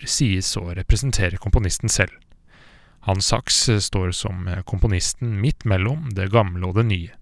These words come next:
Han ser verdien både av å ta vare på verdifulle tradisjoner og å fornye dem. Walter von Stolzing kan minne om den unge Richard Wagner,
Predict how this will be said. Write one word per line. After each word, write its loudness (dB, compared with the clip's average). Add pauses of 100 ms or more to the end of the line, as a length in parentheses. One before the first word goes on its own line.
(520)
Han 0
ser 0
verdien 0
både 4
av 4
å -4
ta 4
vare 6
på 2
verdifulle 0
tradisjoner 2
og -2
å -2
fornye 4
dem. -10 (800)
Walter 4
von 2
Stolzing 2
kan 4
minne 2
om 0
den 4
unge 4
Richard 2
Wagner, -2